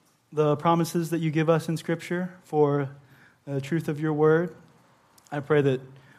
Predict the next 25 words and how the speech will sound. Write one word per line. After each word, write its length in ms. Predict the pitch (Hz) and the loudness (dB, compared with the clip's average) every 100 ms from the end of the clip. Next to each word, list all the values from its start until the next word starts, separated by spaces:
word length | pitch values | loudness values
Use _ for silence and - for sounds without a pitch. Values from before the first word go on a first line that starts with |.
| - | -6
we 100 | 156 | 0
would 100 | 147 | 4
recognize 540 | 151 151 160 156 151 | 4 2 0 2 0
this 260 | 143 156 - | -2 -4 -2
in 60 | 156 | -2
our 140 | 151 | 0
lives 520 | 143 139 143 147 147 | 4 4 4 0 -4
and 80 | 139 | -6
that 80 | 127 | -4
in 120 | 127 | -2
every 220 | 139 147 | -4 -4
circumstance 1000 | 139 - 139 139 120 123 113 110 113 - _ _ - - | -8 -10 -10 -10 -12 -12 -14 -14 -18 -20 _ _ -16 -6
we 100 | 143 | -2
would 160 | 139 | 0
turn 220 | 135 143 135 | -2 -4 -4
towards 360 | 139 127 - | -6 -10 -8
you, 140 | 120 110 | -8 -8
responding 580 | 113 - 127 131 123 | -10 -12 -10 -6 -6
in 100 | 120 | -6
the 80 | 113 | -6
way 200 | 113 113 | -8 -8
that's 180 | 110 107 | -10 -12
been 160 | - 107 | -12 -12
outlined 420 | 104 104 107 110 | -12 -14 -16 -16
here. 340 | 113 113 113 | -12 -12 -12